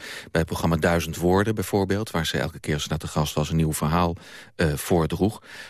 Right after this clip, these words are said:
Ehm, dit was negentien drieënnegentig. We schuiven een paar jaar op, negentien negenennegentig. Dan leest Peper in De Avonden aan Sarah Verroen voor uit haar dan nieuwe roman Dooi.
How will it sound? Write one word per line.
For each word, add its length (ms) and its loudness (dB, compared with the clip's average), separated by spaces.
Ehm, 320 4
dit 160 2
was 120 0
negentien 280 0
drieënnegentig. 840 2
We 320 2
schuiven 380 0
een 100 -4
paar 220 2
jaar 160 2
op, 340 -2
negentien 340 0
negenennegentig. 880 2
Dan 180 4
leest 240 4
Peper 440 2
in 240 0
De 100 0
Avonden 580 2
aan 220 0
Sarah 320 0
Verroen 340 2
voor 340 2
uit 260 0
haar 340 0
dan 380 2
nieuwe 300 0
roman 420 0
Dooi. 420 0